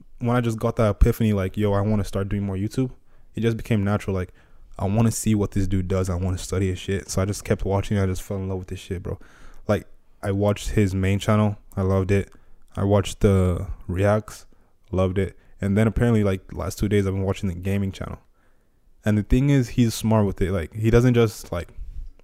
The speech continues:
"Okay, we're playing fifa," and then you're just playing fifa, whatever, right?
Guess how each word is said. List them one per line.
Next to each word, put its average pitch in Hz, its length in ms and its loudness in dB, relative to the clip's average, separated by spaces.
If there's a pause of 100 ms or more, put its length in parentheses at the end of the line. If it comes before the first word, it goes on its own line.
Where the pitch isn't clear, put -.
(460)
"Okay, 95 220 -4
we're 95 140 0
playing 98 400 -2
fifa," 92 420 -6
and 90 80 -6
then 87 220 -8
you're 90 100 -6
just 87 160 -8
playing 95 180 -8
fifa, 92 240 -6
whatever, 90 360 -4 (360)
right? 95 200 -2